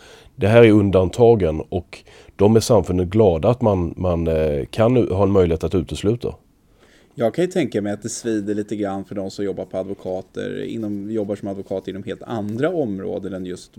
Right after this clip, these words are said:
Speaker 2: liksom, brottmål, offentliga försvarare, målsägandebiträden och sådär, att de dras ju på något sätt med i smutsen ändå, trots att man kanske sitter och, och skriver avtal eller jobbar med immaterialrätt.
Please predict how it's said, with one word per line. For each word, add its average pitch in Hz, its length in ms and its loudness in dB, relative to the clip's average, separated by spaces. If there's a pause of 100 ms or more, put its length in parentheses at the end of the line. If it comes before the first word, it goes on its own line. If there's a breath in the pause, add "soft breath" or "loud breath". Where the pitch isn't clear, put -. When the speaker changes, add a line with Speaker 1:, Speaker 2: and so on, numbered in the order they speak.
(320)
Speaker 2:
liksom, 98 320 -12
brottmål, 117 800 -2
offentliga 104 380 -8
försvarare, 104 680 -2
målsägandebiträden 117 1080 -6
och 131 60 -6
sådär, 95 300 -4
att - 300 -10 (520 soft breath)
de 127 400 2
dras 147 340 0
ju - 40 -6
på 147 100 -8
något 131 160 -6
sätt - 260 -4
med 143 400 -4
i 120 40 -8
smutsen 107 500 -6
ändå, 104 560 -4
trots 104 240 -8
att 101 80 -10
man 98 140 -8
kanske 104 260 -14
sitter 101 340 -8
och, 104 680 -4
och 92 60 -8 (300 soft breath)
skriver 107 300 -2
avtal 117 680 2
eller 107 160 0
jobbar 104 240 -2
med 101 360 -4
immaterialrätt. 107 960 -4